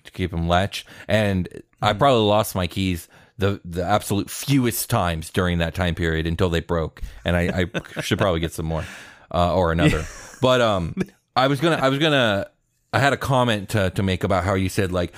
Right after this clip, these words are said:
Speaker 1: you never take your keys out under any circumstances. And that makes
Speaker 2: Mm-hmm.
Speaker 1: total sense. And I
Speaker 2: Yeah.
Speaker 1: would also do that. Like, I would choose to do that if I could. But I also have this other thing.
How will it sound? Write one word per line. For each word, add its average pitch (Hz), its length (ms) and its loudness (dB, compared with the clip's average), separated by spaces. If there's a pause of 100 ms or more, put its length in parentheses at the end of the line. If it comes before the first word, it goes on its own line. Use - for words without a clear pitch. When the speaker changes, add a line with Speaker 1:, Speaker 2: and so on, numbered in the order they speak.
(140)
Speaker 1:
you 113 180 2
never 110 540 4
take 101 280 -2
your 87 120 0
keys 95 320 2
out 80 200 0
under 90 220 0
any 101 280 0
circumstances. 90 840 -4 (240)
And 131 140 2
that 202 120 4
makes - 380 -2
Speaker 2:
Mm-hmm. 117 240 -6
Speaker 1:
total 147 540 0
sense. - 520 -6 (300)
And 123 320 -2
I 147 180 4
Speaker 2:
Yeah. 185 240 2
Speaker 1:
would 139 140 4
also 143 520 0
do 131 260 0
that. 87 280 -4
Like, 92 160 -2
I 117 140 2
would 127 180 0
choose 175 380 -2
to - 140 -4
do 156 180 0
that 98 240 0
if 107 200 0
I 95 140 2
could. 90 440 -2 (360)
But 110 160 2
I 117 140 4
also 156 240 2
have 151 160 2
this 123 140 -2
other 135 200 2
thing. 92 320 -8